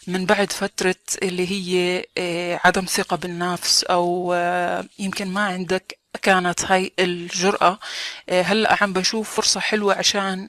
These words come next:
آه، يعني، آه، تتحرر من هاي المخاوف اللي كانت عندك ومن المشاكل، ويمكن تتخلص من أشخاص، آه، معينين كانوا واقفين، آه، يعني قدامك،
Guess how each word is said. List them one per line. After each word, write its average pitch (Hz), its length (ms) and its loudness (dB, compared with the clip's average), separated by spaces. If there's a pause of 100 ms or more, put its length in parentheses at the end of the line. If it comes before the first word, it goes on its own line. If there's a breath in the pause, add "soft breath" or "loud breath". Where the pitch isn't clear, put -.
(120)
آه، 190 160 0
يعني، 180 680 -4
آه، - 280 -6
تتحرر 190 680 0
من 185 140 -6
هاي 175 260 2
المخاوف 180 800 0
اللي 170 160 -8
كانت 185 380 -4
عندك 175 460 0 (500 loud breath)
ومن 180 260 -4
المشاكل، 185 760 0 (280 loud breath)
ويمكن 220 320 -2
تتخلص 208 480 -2
من 196 200 -8
أشخاص، 214 720 0
آه، 180 160 0
معينين 196 680 -2
كانوا 202 380 -2
واقفين، 214 600 -4 (200)
آه، 175 640 0
يعني 175 540 -6 (640 loud breath)
قدامك، 208 640 0